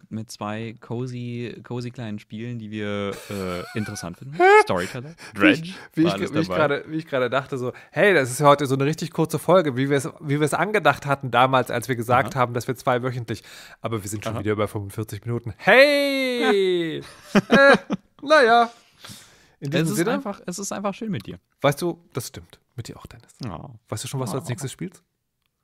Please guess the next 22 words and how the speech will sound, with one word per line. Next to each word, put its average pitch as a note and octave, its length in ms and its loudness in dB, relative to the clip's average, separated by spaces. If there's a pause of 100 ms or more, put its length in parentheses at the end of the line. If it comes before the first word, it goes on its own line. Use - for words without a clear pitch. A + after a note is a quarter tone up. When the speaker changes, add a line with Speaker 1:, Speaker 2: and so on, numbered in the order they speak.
(760)
Speaker 1:
Ähm, G2 960 -4 (460)
tatsächlich, G#3 1040 -8 (220)
tatsächlich D#3+ 760 -10
nicht C3 440 -6
so D#3+ 220 -16
ganz. G#2 280 -10
Ich A#2+ 180 -10
wollte E3 280 -4
reinschauen D#3+ 520 -6
unbedingt D3 480 -10
in, B2+ 360 -8 (500)
in, A#2+ 320 -4 (100)
äh, G#2+ 300 -6
Clash - 600 -8 (140)
Artifacts D3 640 -4
of - 260 -16
Chaos, D3+ 580 -4
weil - 80 -4
man G2+ 140 -4
da G#2 80 -4
einen G2+ 160 -4
merkwürdigen A2 840 -8